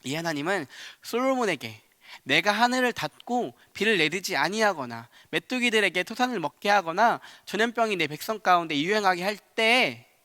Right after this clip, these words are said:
내 이름으로 일컫는 내 백성이 악한 길에서 떠나 스스로 낮추고 기도하여 하나님의 얼굴을 찾으면 하늘에서 들으시고 죄를 사하고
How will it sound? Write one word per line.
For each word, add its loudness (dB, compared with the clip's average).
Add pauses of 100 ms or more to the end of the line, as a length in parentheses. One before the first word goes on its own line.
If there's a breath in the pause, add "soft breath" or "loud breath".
(340 soft breath)
내 -2
이름으로 -4
일컫는 -8
내 -10
백성이 -12 (380 loud breath)
악한 -2
길에서 -4 (120)
떠나 2 (340 loud breath)
스스로 0
낮추고 -2
기도하여 0 (300 loud breath)
하나님의 0
얼굴을 2
찾으면 0 (240 soft breath)
하늘에서 -2
들으시고 -6 (140)
죄를 -4
사하고 0